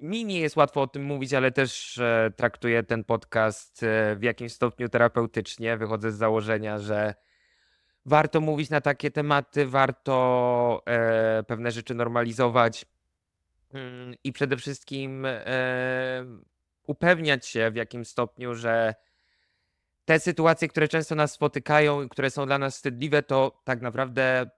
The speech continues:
mm, ta druga strona powinna być bardziej zawstydzona, bo to są te osoby, które często potrafią nas skrzywdzić,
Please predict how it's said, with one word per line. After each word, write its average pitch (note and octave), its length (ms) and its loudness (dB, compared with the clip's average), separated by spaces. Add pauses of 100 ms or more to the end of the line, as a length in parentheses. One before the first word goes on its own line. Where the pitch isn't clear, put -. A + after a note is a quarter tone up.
(140)
mm, A#2+ 440 -20 (340)
ta B2+ 120 0 (300)
druga A2+ 300 -2
strona A2 380 -6
powinna G#2+ 420 -6
być G#2 160 -4
bardziej G#2+ 280 -2
zawstydzona, G#2+ 560 -6
bo G#2 120 -6
to G#2+ 140 -4
są G#2+ 200 -8
te A2 100 -4
osoby, G#2+ 340 -6
które G#2 260 -4
często G#2+ 320 -8
potrafią A#2 360 -4
nas C3+ 200 -2
skrzywdzić, B2 720 -6